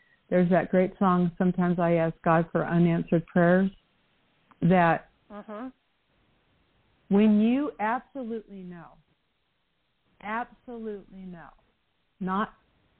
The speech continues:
Speaker 1: not will you please or can or hope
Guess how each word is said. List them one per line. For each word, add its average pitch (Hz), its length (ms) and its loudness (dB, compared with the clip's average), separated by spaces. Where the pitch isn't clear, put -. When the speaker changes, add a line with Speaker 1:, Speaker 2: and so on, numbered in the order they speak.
Speaker 1:
not 185 300 -8
will 190 240 -2
you 190 160 -2
please 180 520 -2
or 165 180 -8
can 185 420 0
or 165 140 0
hope 180 480 0